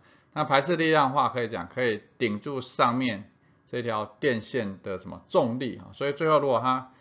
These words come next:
达到平衡的时候，就是重力会跟这个罗伦兹力会一样啊。好，所以我们看一下它的题目，他说有两个啊直的导，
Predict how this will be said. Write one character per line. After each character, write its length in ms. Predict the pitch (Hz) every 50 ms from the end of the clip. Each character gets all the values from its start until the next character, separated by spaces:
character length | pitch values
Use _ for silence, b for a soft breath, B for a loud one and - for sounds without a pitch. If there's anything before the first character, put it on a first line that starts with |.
| b b b b b b
达 160 | - 117 110 117
到 200 | 143 139 127 117
平 260 | - - 123 123 127
衡 80 | 120
的 100 | 101 95
时 140 | 90 - 120
候， 80 | 113 107
就 80 | 110
是 80 | 107 107 107
重 340 | _ - 151 139 127 127 131
力 160 | 127 113 110
会 200 | 120 113 104 - _ _ _
跟 380 | - 127 117 117 117 117 120 120 _ _ _ _ -
这 100 | 123 113
个 40 | 101
罗 140 | 104 110
伦 120 | 110 110 104
兹 140 | - 117 117
力 180 | 120 117 101
会 200 | 95 104 104 98
一 180 | - - 98 110
样 220 | 131 117 90 85
啊。 120 | 80 - _ b b b b b b b
好， 140 | - 110 113
所 140 | - 165
以 20 | 160
我 40 | 139
们 100 | 127 131
看 200 | - 175 156 143
一 20 |
下 200 | 131 151 143 135
它 160 | 131 135 135
的 260 | 131 135 120 113 110
题 240 | 110 - - 117 120
目， 100 | 127 127
他 100 | 120 120
说 140 | 131 127 127
有 260 | 123 123 127 - 135
两 300 | 131 151 143 113 98 101
个 300 | 110 117 110 104 98 - b b b b b b -
啊 180 | 104 95 92 -
直 240 | - - - 120 131
的 180 | 131 139 120 110
导， 380 | - - 113 95 87 87 117